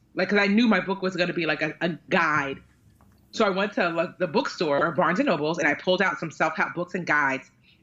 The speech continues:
and I saw how do they organize it. Start with the quote, then the chapter,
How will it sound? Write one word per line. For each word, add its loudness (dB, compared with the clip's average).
and 4
I 2
saw 0
how -2
do -2
they -4
organize -6
it. -16
Start 0
with -4
the -4
quote, 0
then 2
the 2
chapter, 0